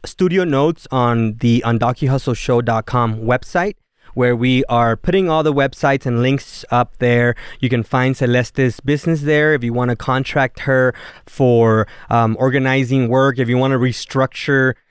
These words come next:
where your work, if you're an executive director and you're like, "We need somebody to come in and, uh, coach us through these times, uh, that, that we're going through in America of, uh, yeah,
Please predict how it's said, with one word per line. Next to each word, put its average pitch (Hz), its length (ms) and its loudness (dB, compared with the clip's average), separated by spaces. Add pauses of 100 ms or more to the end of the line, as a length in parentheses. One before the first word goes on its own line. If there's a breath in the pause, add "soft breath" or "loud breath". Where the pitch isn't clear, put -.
(160 soft breath)
where 131 300 0
your 120 340 -2 (100)
work, 190 480 2
if 131 140 0
you're 139 100 2
an 139 80 0
executive 135 480 -2
director 131 380 0
and 123 100 -4
you're 123 100 0
like, 113 360 -2
"We 147 280 2
need 131 480 2
somebody 127 360 0
to 117 80 -2
come 120 240 0
in 147 320 0 (320 soft breath)
and, 117 680 2
uh, 107 640 0 (460)
coach 185 320 -2
us 131 180 0
through 123 400 2
these 120 300 -2
times, 139 440 -2
uh, 110 440 0 (160)
that, 113 300 -2
that 117 120 0
we're 120 100 0
going 147 280 0
through 110 280 -4 (300 loud breath)
in 123 100 0
America 127 440 -2
of, 104 500 -2 (200)
uh, 95 420 -4
yeah, 117 280 -2